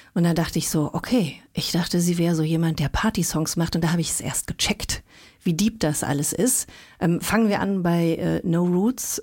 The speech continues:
Ähm, du bist in Deutschland geboren, bist dann nach, wie alt warst du, nach New York?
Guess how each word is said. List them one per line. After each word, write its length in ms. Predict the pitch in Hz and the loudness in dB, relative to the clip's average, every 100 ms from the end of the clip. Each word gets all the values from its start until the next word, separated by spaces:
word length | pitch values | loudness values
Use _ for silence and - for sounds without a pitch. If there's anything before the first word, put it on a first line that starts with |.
| - | -2
Ähm, 400 | 175 165 165 160 | 0 2 0 -2
du 100 | 190 | -2
bist 440 | 170 175 - - - | 0 0 -2 -6 -4
in 360 | - 165 156 151 | 0 2 0 0
Deutschland 420 | 170 226 220 180 | -2 0 0 0
geboren, 540 | 160 165 202 277 277 269 | 0 2 2 2 0 0
bist 200 | 175 - | -4 0
dann 120 | 175 | 2
nach, 440 | 170 165 - - - _ _ - - - | 2 0 -4 -10 -18 _ _ -10 -10 -6
wie 140 | - | -2
alt 180 | 156 165 | -2 0
warst 200 | 160 - | -2 0
du, 60 | 160 | 0
nach 200 | 156 147 | 0 2
New 80 | 165 | 2
York? 400 | 175 202 226 | 4 2 -2